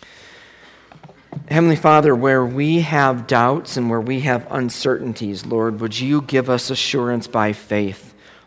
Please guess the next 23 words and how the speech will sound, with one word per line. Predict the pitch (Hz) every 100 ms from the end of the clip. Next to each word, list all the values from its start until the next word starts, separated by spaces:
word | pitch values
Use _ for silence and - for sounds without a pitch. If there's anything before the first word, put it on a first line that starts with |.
| -
Lord, | 135 131
to | 123
take | - 160 156
hold | 151 165 139
of | 123
those | 131 123
things | - 127 120
that | -
we | 139 123
can't | - 123 107
see. | - 131 110 98 98 - - - - -
And | 143 123
Father, | 143 139
we | 127 135
pray | 123 151 151
that | 135 120
through | - 143 143
this, | 127 120 -
uh, | - 127 110
this | 110 123 113 -
account | 131 127 135 147 160 143
of | 117
Abram | - 143 147 196